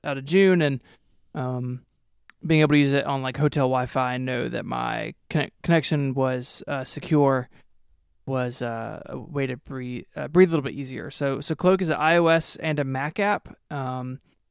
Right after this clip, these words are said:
uh, you basically install it. You have to give it on the Mac. You have to give it some credentials, and on I O S it installs a little certi-, certificate setup thing.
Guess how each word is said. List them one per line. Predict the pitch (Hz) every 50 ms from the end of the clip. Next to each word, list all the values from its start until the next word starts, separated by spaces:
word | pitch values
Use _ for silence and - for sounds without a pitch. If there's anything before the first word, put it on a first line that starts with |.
| _ _ _ _ _ _ - -
uh, | 135
you | 131 131 131
basically | 135 143 139 135 - - 139 - 147 143 135 135
install | 131 131 - - 190 185 185 185 185
it. | 180 160 - -
You | 151 147 139 139
have | 135 123 -
to | - 131 127
give | 127 147 139 127 135
it | 139 - _ - -
on | 151 143
the | 143
Mac. | 139 139 139 131 _ _ _ _ _ _ _ -
You | 160
have | 147
to | -
give | 151 143 127
it | -
some | - 135
credentials, | - - 165 190 202 202 - 185 170 165 160 151 - - - -
and | - 139 131 131 131
on | 127 127 127 123 120
I | 107 131 135
O | 135 131
S | 131 - -
it | 131
installs | 127 - - 135 127 127 123
a | 127
little | 123 - 139
certi-, | - - - 127 131 139 - -
certificate | - - 175 170 - - 170 151 - -
setup | - - 175 156 156 151 -
thing. | - 151 151 147 147 143